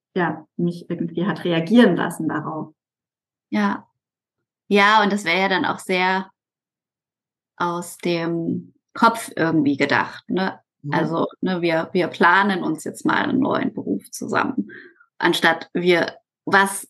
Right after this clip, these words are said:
Speaker 2: in vielen Branchen und Bereichen, ähm, immer noch gang und gäbe ist, ne, weil wir einfach sehr rational geprägt sind als Gesellschaft. Aber letztlich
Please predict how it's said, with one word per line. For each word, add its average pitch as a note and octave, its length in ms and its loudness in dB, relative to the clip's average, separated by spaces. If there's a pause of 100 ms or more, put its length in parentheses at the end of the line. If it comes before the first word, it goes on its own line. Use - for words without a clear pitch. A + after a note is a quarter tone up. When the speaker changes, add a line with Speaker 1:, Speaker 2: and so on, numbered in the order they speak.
(920)
Speaker 2:
in F3+ 160 0
vielen G3 540 2
Branchen F#3+ 520 0
und F#3 140 -2
Bereichen, G3 840 -2 (800)
ähm, E3+ 180 -6
immer E3+ 220 0
noch F#3 160 -2
gang D#3+ 200 -4
und E3 120 -4
gäbe A3 260 -2
ist, - 500 -6 (140)
ne, G3+ 160 -8
weil F#3+ 160 -6
wir E3+ 220 -6
einfach E3+ 320 -6
sehr F3+ 360 0
rational E3+ 760 0
geprägt A#3 460 -4
sind - 220 -6
als E3+ 160 -6
Gesellschaft. F3+ 760 -4 (600)
Aber F#3 400 4
letztlich F3+ 760 -6